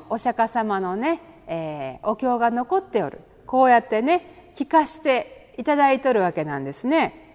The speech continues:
そして、その中で信心をね、得るということ。それはさらに難しいと書いてあるんです。で、もし教えを聞くことができたら、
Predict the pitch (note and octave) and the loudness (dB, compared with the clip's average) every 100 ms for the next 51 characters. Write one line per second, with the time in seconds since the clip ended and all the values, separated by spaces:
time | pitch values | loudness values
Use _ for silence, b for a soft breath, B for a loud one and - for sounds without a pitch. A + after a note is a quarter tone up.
0 | b b b b b b b - G#3+ G#3+ | b b b b b b b -4 -2 -2
1 | - C#4 D4 G4 - - - - - B3+ | -2 4 4 4 -2 -20 -20 -2 2 4
2 | B3 A#3+ A#3 A3 F#3+ F3+ A3+ A#3 - - | 4 2 0 4 4 4 4 2 -2 -18
3 | - - F#4 F4+ D#4+ C4 A3+ G3+ F3 D#3+ | -6 2 4 6 4 0 0 0 0 -2
4 | A#3 F4 - - - C4 C#4 A#3+ G#3 F#3 | 0 0 -2 -10 -2 0 0 0 0 0
5 | E3+ D#3+ A#2 - b b - G#3 G3+ F#3+ | -4 -6 -8 -8 b b -4 0 2 4
6 | F#3 F3+ - B3 E4 G4+ F#4 E4+ C4 C4 | 4 2 2 4 6 6 4 0 -2 0
7 | A#3 A3 A#3 G#3 E3 E3 F3+ E3+ D#3 D3 | 0 0 0 0 0 -4 -2 -2 -2 -4
8 | C3+ A#2+ F#2 - - b b b b b | -6 -12 -14 -16 -20 b b b b b
9 | - G3+ C4 - A3+ - B3 - D#4+ D#4 | -6 0 0 0 -4 0 -2 0 2 4
10 | D4 D4 C#4+ - - C4 B3 G#3+ G3 F#3+ | 4 2 -4 -4 0 2 2 2 2 0
11 | F#3+ F3+ G#3+ C4+ E3+ | -4 -2 2 4 4